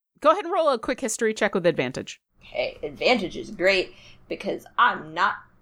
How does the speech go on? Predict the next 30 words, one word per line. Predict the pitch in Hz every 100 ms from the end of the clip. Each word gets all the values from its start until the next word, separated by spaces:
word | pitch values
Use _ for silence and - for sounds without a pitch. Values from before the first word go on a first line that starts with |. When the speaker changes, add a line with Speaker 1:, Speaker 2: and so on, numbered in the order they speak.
| 202
Speaker 2:
that | 220 208 - 196
great | 233 247
at | 247
history, | 269 254 - 185 170 - -
and | 165 170
that's | 196 -
a | 190
thing | - 196 196 202 -
that | 165
I | 160 156 - -
constantly | - 214 - 214 220 214
hate | 208 247 185 -
as | - 165
someone | 180 175 175
who | 190
actually | 185 190 - 208 208
is | 233 165 - -
pretty | - 175 185
good | 185 190
at | 190
history. | 226 214 - - - - _ _ _ _ -
Speaker 1:
Travancore, | 185 160 156 175
I've |
been | 165 170
waiting | 165 156
for | 139 160
this | 151 -
for | 170
literally | 139 151 151 143 135
months. | 139 - - - -